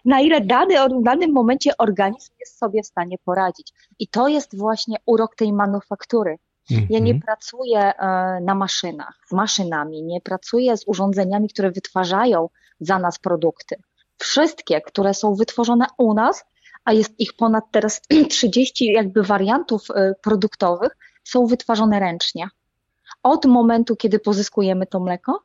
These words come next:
Speaker 1: do, e, tak naprawdę etapu, w którym jest on, ten produkt pakowany, etykietowany, on jest robiony ręcznie. My ręcznie naklejamy jedną etykietkę, drugą etykietkę, trzecią etykietkę.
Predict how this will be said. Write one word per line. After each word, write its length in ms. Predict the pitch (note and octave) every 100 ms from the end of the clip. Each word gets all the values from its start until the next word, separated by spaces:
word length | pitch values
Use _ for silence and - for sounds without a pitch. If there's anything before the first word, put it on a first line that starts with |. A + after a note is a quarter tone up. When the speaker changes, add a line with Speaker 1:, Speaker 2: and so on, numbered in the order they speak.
| -
Speaker 1:
do, 460 | E3 G3+ D4 G4 -
e, 340 | A#3 A#3 B3 C4 - _
tak 180 | A#3 -
naprawdę 440 | A3+ B3 A#3 A#3+ A#3+ _
etapu, 360 | A#3+ B3+ B3+ C4+
w 60 |
którym 300 | - B3+ A#3+
jest 240 | A#3+ A#3+ -
on, 280 | A#3 A3+ A3+
ten 140 | A3+
produkt 420 | G#3+ A#3 A3 - -
pakowany, 680 | A3 A#3+ F#3+ F#3+ F#3+ A#3 D#4+
etykietowany, 960 | G#3 - G#3+ G#3+ - F#3 F#3+ F#3+ G3+ C4 - - - _ _
on 160 | A3+ A3
jest 220 | B3 -
robiony 420 | A#3+ G3 G3 G3
ręcznie. 600 | A#3 C#4 F#3+ - - D3+ - _ _ _
My 80 | F#3+
ręcznie 340 | G#3 A3 - G#3
naklejamy 520 | G3+ G3+ F#3+ F#3+ F3+
jedną 340 | F3 F#3+ A3
etykietkę, 560 | A3+ B3 C4+ C4 - A#3+
drugą 400 | F3 F3 F#3+ G3+
etykietkę, 500 | G3+ A3+ B3 - D#4+
trzecią 460 | - F#3+ F#3+ G3+
etykietkę. 600 | G#3 - - - - -